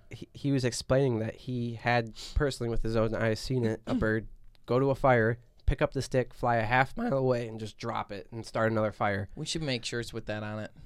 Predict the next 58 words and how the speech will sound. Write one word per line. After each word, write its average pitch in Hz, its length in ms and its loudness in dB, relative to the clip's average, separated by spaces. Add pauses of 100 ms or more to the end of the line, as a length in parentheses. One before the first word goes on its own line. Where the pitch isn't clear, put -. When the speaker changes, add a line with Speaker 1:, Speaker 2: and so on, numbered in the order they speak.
(640)
Speaker 2:
to - 80 -10
raise 117 220 0
awareness, 117 460 -4
and 113 200 -8
it's 107 120 -14
cool. 110 360 -6
Speaker 1:
There, 135 320 6
they 147 200 6
showed 190 280 4
some 127 160 4
pictures 139 400 4
in 113 80 0
what 117 100 0
I 107 80 4
was 104 160 0
reading, 110 360 0
and 107 240 -4
Speaker 2:
You - 100 -6
hunt 131 280 -8
these 165 200 -6
things? 180 380 -10 (500)
Speaker 1:
I 117 80 -6
mean, 107 160 -4
they're 95 100 -4
hot. 104 400 0
Oh, 131 120 2
you 147 160 6
wouldn't 139 140 10
be 135 60 0
able 127 140 0
to 110 60 0
hunt 127 120 0
'em 110 80 0
here. 139 160 2
I 104 60 4
don't 120 160 2
know 104 80 -2
what 107 100 -2
it's - 160 -8
like 107 140 -2
over 104 180 -2
there. 107 80 6
Speaker 2:
They're 175 100 12
like, 170 100 8
"No, 196 200 6
don't 185 160 4
hunt 175 180 0
'em. 160 120 -2
Let 165 120 2
'em 170 120 0
knock 160 240 0
out 156 180 0
that 147 160 4
other 143 240 0 (140)
ten 139 200 -2
thousand 127 360 0
acres." 131 560 2
Speaker 1:
Yeah. 123 240 8